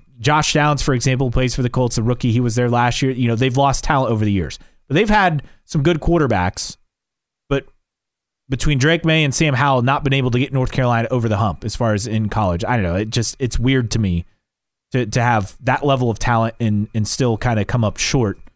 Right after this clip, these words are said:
in areas. And then with Caleb Williams, I mean,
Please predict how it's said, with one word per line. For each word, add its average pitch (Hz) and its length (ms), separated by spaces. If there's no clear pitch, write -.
in 127 120
areas. 104 400
And 160 140
then 147 140
with 135 120
Caleb 185 340
Williams, 135 560
I 131 80
mean, 131 340